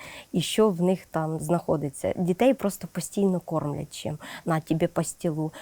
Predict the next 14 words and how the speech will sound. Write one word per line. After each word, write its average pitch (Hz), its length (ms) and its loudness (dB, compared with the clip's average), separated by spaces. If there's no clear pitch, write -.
на 156 140 0
тобі 170 380 2
шоколадку, 160 720 2
на 160 180 0
тобі 175 800 4
сок, 165 420 4
на 143 140 4
тобі, 160 280 4
на, 170 240 8
на, 170 140 8
потім 196 300 8
от 185 100 8
ті 170 220 4
пюрешки. 180 760 6